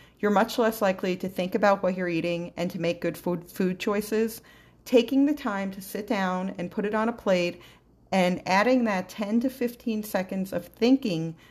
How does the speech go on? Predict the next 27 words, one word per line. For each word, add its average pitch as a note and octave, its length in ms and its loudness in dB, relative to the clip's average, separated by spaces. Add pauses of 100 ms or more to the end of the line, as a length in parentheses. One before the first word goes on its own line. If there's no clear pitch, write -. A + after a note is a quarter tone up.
(120)
to G#3 120 -2
make G3+ 200 -2
you G#3 140 -2
think G3 300 -2
about A3+ 320 4
what G#3 180 0
you're F#3+ 100 -2
doing F#3 480 -2 (220)
will G3+ 140 2
make G3 260 0
a A3+ 40 0
huge F#3+ 420 -4
difference. D3+ 600 -4
So F3 440 2 (260)
this G#3+ 220 -2
tip A#3+ 240 0
seems G#3 320 -2
simple, C#4 600 2
but G3 160 -4
simple F#3+ 360 -6
is G#3 120 -6
good. E3 400 0 (200)
It F#3 160 0
makes F#3 260 0
a A#3 60 -2
big G#3 200 2
difference. E3+ 520 -2